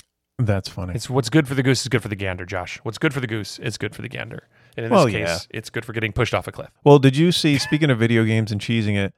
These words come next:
Speaker 1: <sighs> what, there's some wrestler, uh, W W E, I don't know who, but he
Speaker 2: Then I have not seen it.
Speaker 1: apparently he paid <laughs> someone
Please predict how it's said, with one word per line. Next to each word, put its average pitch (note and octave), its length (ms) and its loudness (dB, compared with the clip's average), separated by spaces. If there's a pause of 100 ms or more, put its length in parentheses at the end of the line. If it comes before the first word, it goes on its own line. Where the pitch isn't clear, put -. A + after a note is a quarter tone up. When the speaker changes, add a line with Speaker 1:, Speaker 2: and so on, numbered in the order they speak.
Speaker 1:
<sighs> G#2+ 480 -8
what, B2 220 -4
there's B2 240 2
some D3 260 6
wrestler, G#2+ 600 4 (260)
uh, G2 220 2
W G#2+ 280 2
W A2+ 300 4
E, G2 220 2
I F2+ 80 0
don't G2 180 0
know G#2+ 140 4
who, G#2 260 4
but G2+ 160 0
he A2+ 40 -2
Speaker 2:
Then A2 100 -2
I G#2+ 60 0
have G2+ 100 -6
not G#2 160 -4
seen G2 180 -10
it. - 60 -8
Speaker 1:
apparently C3 500 2
he A2+ 140 2
paid A#2 380 0
<laughs> - 20 -6
someone - 480 0